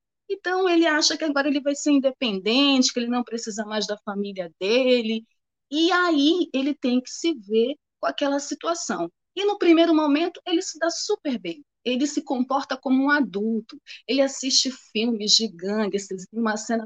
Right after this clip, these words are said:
bem emblemática e que virou até icônica, essa cena dele assistindo um filme de gangster, e ele se comporta como se ele fosse o dono da própria vida, o dono do próprio nariz,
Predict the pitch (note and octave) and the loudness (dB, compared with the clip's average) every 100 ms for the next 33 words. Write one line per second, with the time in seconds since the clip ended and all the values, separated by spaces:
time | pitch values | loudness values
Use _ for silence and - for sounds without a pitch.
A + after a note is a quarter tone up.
0 | G3 G#3+ D4 C4+ G#3 F#3+ F#3+ G3+ - - | -4 0 4 4 2 0 0 0 0 -2
1 | G#3+ - _ - B3 - A3+ A#3 A3 G#3+ | -4 -8 _ -6 -4 -2 -2 2 2 2
2 | A#3 A#3+ D4 _ G#3+ G#3+ A3 A3 G3 F#3+ | 0 0 -2 _ -2 -2 -4 -4 -6 -6
3 | F#3 - F#3 F3+ F3+ F#3 F#3 G#3 - F#3 | -8 -8 -6 -6 -8 -8 -4 -2 -2 -4
4 | G3+ - G3 F#3+ F#3+ - G3 G3 F#3+ G3+ | -10 -12 -10 -10 -10 -6 -4 -4 -6 -10
5 | - G3+ - _ _ _ A3 G#3+ G#3 G3+ | -6 -6 -6 _ _ _ -4 -2 2 0
6 | A3+ - D4 D4+ D4 - A#3 - C#4+ C#4 | 0 -6 -6 -2 -2 -2 -4 -4 -4 0
7 | C#4 - C#4+ C#4 D4+ - D4 G#3+ A#3+ B3+ | 0 0 -4 -4 -8 -4 -2 0 0 2
8 | A3+ A3+ B3 C4+ G3 F3+ G3+ A#3 B3 _ | 0 0 -4 -2 -4 -4 -6 -4 -6 _
9 | _ _ _ - C#4 F#3 G#3 C4 C4+ F#3+ | _ _ _ -2 -2 0 0 4 4 2
10 | - A3 A3+ C#4+ E4+ C4+ G3+ E3+ E3+ A3 | -4 2 4 4 2 0 0 -2 -2 -2
11 | C4+ | -2